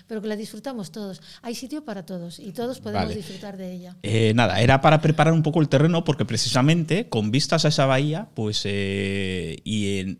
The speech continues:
Speaker 2: en entornos, digo, que, que dan a esa bahía, luego ya no sé si con vistas, porque utilizarás modos macros o no sé cómo,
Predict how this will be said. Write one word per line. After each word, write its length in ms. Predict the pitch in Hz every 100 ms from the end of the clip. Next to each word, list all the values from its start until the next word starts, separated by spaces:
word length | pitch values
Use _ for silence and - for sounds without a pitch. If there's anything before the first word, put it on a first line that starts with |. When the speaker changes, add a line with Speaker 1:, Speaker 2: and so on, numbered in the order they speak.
| -
Speaker 2:
en 160 | 101
entornos, 500 | 92 95 135 147 120
digo, 240 | 127 135 -
que, 160 | 90
que 220 | - 92
dan 220 | 92 107 113
a 40 |
esa 160 | 107 104
bahía, 280 | 98 143 117
luego 240 | 104 110
ya 160 | 107 107
no 140 | 104
sé 180 | - 117
si 180 | - 98
con 200 | 107 101
vistas, 320 | 123 113 -
porque 220 | 92 98
utilizarás 600 | 90 95 92 - 117 113 - - -
modos 420 | 107 117 113 104
macros 520 | 113 151 156 110 95 95
o 80 |
no 100 | 104
sé 120 | 120 113
cómo, 360 | 113 110 107